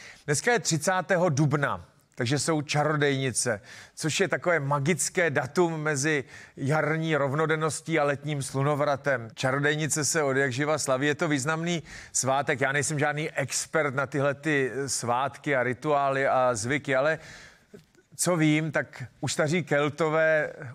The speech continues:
zhasínali staré ohně a zapalovali nové jako symbol, eh, novosti a tak. Čarodejnice měly mít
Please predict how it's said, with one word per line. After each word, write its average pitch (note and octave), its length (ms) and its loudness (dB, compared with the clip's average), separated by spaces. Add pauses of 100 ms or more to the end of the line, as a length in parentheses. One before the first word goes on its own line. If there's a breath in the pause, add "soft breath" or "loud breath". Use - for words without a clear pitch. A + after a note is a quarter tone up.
(160)
zhasínali D#3+ 640 -2
staré D#3 400 0
ohně C#3 480 -2
a C#3+ 120 -4
zapalovali D3+ 680 0
nové C#3 340 0
jako C3 240 -2
symbol, C#3+ 500 0
eh, - 680 -8
novosti C#3 800 0
a B2+ 160 -2
tak. A#2+ 400 -4 (920 soft breath)
Čarodejnice D3+ 600 0
měly D3+ 280 0
mít D3+ 400 -4